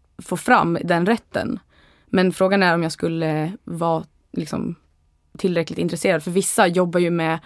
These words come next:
så himla mycket, eh, olika tekniker och så himla,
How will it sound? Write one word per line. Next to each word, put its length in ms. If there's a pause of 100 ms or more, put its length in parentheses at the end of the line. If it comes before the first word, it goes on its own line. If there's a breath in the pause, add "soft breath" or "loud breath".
(400 soft breath)
så 140
himla 580
mycket, 680 (380)
eh, 120
olika 440
tekniker 680
och 200
så 120
himla, 480